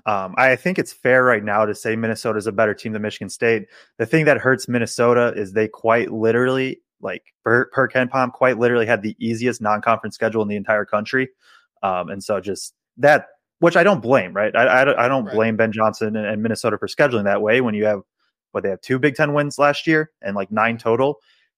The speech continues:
Speaker 1: You just wanna get some W's with a, a lot of new players, a, a pretty young team. You wanna get a lot of W's early on, and,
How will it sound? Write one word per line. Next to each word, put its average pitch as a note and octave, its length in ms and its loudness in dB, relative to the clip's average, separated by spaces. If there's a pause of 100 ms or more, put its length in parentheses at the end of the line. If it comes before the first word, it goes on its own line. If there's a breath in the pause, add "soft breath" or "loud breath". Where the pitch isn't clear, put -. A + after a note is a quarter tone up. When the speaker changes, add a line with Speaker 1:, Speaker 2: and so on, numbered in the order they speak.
(120)
Speaker 1:
You D3+ 100 0
just F3 160 4
wanna F3 160 2
get D3+ 140 0
some D3 100 -2
W's C3+ 420 2
with A#2+ 160 0
a, G#2+ 320 0
a A#2 80 2
lot A#2+ 240 4
of C#3+ 140 0
new C3 140 -2
players, A2+ 420 2
a, G#2+ 180 -4
a A#2 80 -2
pretty C#3+ 220 -2
young A#2+ 220 2
team. B2+ 440 -8
You A#2 120 -2
wanna B2 160 2
get B2 100 2
a A#2 40 0
lot A#2 220 4
of A#2 80 -2
W's A#2 300 -2
early A2+ 260 0
on, B2 220 0
and, G#2 200 -6